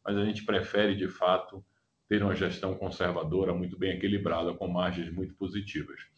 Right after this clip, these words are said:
Um reflexo disso tá no nosso ebitda, que foi positivo. É, eu acho que ainda é um, um ebitda de recuperação, não é algo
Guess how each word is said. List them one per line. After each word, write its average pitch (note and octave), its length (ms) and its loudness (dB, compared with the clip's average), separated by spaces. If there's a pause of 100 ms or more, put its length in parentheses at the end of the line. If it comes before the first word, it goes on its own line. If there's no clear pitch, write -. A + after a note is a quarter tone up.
(460)
Um C3+ 80 2
reflexo A2+ 540 6
disso G#2+ 440 2 (400)
tá G#2+ 380 2 (200)
no A#2+ 100 2
nosso G2+ 320 4
ebitda, A#2+ 560 6 (240)
que A2+ 180 4
foi G2 320 4
positivo. C3+ 840 2 (400)
É, G#2 300 4
eu A2 180 8
acho G#2+ 260 6
que A2+ 80 6
ainda B2+ 300 6
é A#2+ 40 8
um, G#2+ 420 2
um G#2+ 60 2
ebitda G2+ 380 4
de G2+ 100 4
recuperação, G#2 920 2 (280)
não G#2 180 2
é A2 100 6
algo G#2 520 6